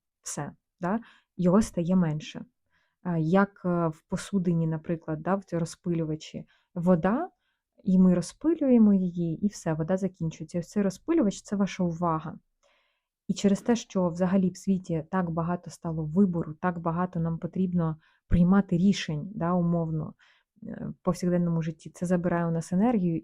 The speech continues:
і дуже багато місць, куди ми направляємо нашу увагу, це наш просто обісточує, да, тобто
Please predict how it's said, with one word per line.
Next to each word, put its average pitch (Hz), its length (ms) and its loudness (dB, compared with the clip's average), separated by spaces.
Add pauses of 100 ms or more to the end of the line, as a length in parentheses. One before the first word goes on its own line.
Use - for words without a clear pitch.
і 170 300 -6
дуже 185 260 0
багато 165 600 -4
місць, 180 340 2
куди 160 240 -4
ми 165 120 -2
направляємо 165 520 -4
нашу 160 320 -8
увагу, 160 440 -6
це 170 240 -6
наш 165 280 -4
просто - 460 -6 (340)
обісточує, 170 1000 -4
да, 165 220 -4
тобто 180 400 -6